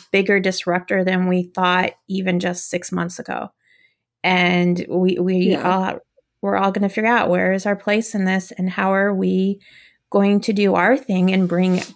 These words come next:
Speaker 1: our genius and our unique contribution forward.
Speaker 2: Exactly.
Speaker 1: Um,
Speaker 2: 'Cause that's the only thing you can control, right? I can't control A I. I can't control where it goes, what it touches.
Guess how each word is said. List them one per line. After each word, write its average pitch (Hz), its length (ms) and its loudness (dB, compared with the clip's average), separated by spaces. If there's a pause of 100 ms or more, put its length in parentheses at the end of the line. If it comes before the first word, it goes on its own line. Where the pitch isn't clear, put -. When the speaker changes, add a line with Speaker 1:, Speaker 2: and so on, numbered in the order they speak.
(100)
Speaker 1:
our 240 360 4
genius 190 920 0 (160)
and 190 600 0 (220)
our 262 460 4
unique 190 880 0 (440)
contribution 180 840 -2
forward. - 580 -4 (380)
Speaker 2:
Exactly. 185 680 -4
Speaker 1:
Um, 220 100 -14 (220)
Speaker 2:
'Cause 359 120 -4
that's 370 220 2
the 359 60 6
only 320 140 4
thing 311 220 4
you 302 140 4
can 285 200 2
control, 262 420 2
right? 208 380 0 (320)
I 247 120 2
can't 277 360 2
control 233 720 2 (240)
A 196 160 4
I. 180 320 -2 (120)
I 208 100 2
can't 202 300 0
control 196 380 0
where 185 140 2
it - 140 -6
goes, 233 320 4
what 165 120 -2
it - 140 -12
touches. - 480 -4